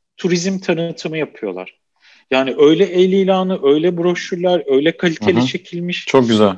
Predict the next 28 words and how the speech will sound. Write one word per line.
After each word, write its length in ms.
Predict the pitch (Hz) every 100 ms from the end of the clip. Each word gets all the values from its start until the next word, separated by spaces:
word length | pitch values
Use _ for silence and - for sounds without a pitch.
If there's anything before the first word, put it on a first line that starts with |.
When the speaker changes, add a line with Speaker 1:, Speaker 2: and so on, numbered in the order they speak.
| -
Speaker 1:
fotoğraflarla, 800 | - - 165 170 170 190 185 185
şeylerle 540 | 185 180 170 185 190
servis 480 | 185 180 160 160 -
ediliyor 380 | 180 196 247 262
ki 60 | -
sana. 340 | 190 214 269 _ _ _ _ _ -
Böyle 300 | 123 151 175
hani 380 | 196 202 208 - 135
gerçekten 540 | 160 190 - 202 208
hafta 300 | 196 185 208
sonu 320 | - 208 190
arabaya 380 | 151 165 175 190
atlayıp 480 | 180 - 170 202 - _ -
işte 260 | - - 185
iki 240 | - - 208
yüz 160 | -
kilometre 500 | - 185 180 180 185
ötedeki 560 | 180 180 165 165 214 214 - _ _
küçücük 500 | - 220 262 208 196
bir 80 | -
kasabaya 480 | - 180 208 196 214
gitme 560 | 180 165 185 196 196 _ _ _ _ _ 117
şeyi, 380 | 120 110 104
Speaker 2:
Hmm. 200 | 98 92 117
Speaker 1:
e, 200 | 113 113
merakı 600 | 127 139 151 170 - 202
uyandırıyor 560 | 180 151 110 107 110
sende. 500 | - 131 120 180 277